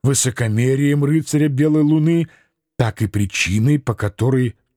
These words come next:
тот его вызвал на поединок, и ответил ему спокойно, с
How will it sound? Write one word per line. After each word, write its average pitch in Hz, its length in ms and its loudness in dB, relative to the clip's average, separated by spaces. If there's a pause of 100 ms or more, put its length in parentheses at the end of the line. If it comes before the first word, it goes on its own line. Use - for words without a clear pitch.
тот 143 320 0
его 143 260 0
вызвал 143 560 0
на 165 140 0
поединок, 180 800 -2 (680)
и 95 60 -2
ответил 101 440 -2
ему 101 140 0
спокойно, 147 880 -2 (480)
с - 80 -2